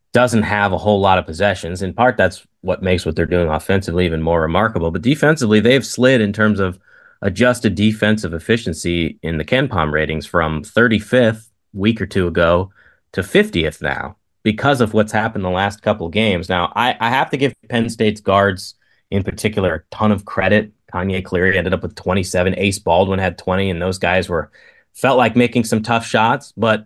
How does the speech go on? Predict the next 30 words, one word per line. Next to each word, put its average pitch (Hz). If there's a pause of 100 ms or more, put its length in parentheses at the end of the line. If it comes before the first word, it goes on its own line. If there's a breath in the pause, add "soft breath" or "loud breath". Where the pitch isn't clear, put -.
those 104
quick 117
athletic 113
guards 107
have 95
given 98
Wisconsin 98
trouble, 107
and 90
you 85
have 95
to -
wonder 92
what's 92
gonna 85
happen 95
when 90
they 85
play 92 (760)
guys 104
with 95 (160)
similar 107
skill 104
sets 104
moving 90
forward. 113 (140)
Um, 92 (640)
so 110
I, 101
I, -